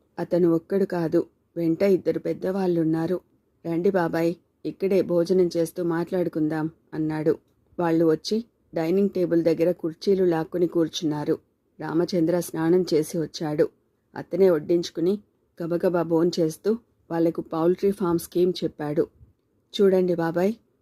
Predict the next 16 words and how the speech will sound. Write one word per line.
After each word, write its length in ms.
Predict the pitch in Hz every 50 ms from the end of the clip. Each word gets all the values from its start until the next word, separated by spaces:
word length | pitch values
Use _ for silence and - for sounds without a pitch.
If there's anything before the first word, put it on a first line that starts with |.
| _ _ _ -
మోసం 420 | 180 180 185 190 - - 208 196
అన్యాయం 520 | 180 170 170 180 180 180 175 175 165 165 - -
చేస్తే 320 | 170 175 170 - - 180
తప్ప 420 | 175 - 165 165 - - 180 208 220 - _ _ _ _ _ _
కష్టపడకుండా 920 | - 170 170 - - - 220 214 190 180 180 175 - 185 175 170 180 196 208 - _ _ _ _ _ _ -
ఏ 180 | 170 180 190
వ్యాపారంలోనూ 960 | 196 190 180 175 180 185 - 202 202 202 202 202 190 180 175 175 175 185 196 190
అధిక 300 | 170 160 160 175 - 196
లాభాలు 520 | 185 175 165 160 156 170 185 180 175 180
రావు. 380 | 170 160 156 156 151 160 160 - _ _ _ _ _ _ _ _ _ 196
దొంగతనం 640 | 170 165 165 170 208 208 208 208 196 190 185 175 -
చేసేవాడు 520 | 180 175 170 - 190 180 175 180 170 165 160
కూడా 380 | - 165 165 165 175 185 202 202 - _ _ _ _ _
కొన్ని 240 | - 170 165 170 165
నిబంధనలు 680 | 160 156 156 170 190 196 202 196 190 175 175 170 170 185
పాటిస్తాడు, 800 | 180 - 165 165 165 - 170 160 - - 165 156 156 160 165 -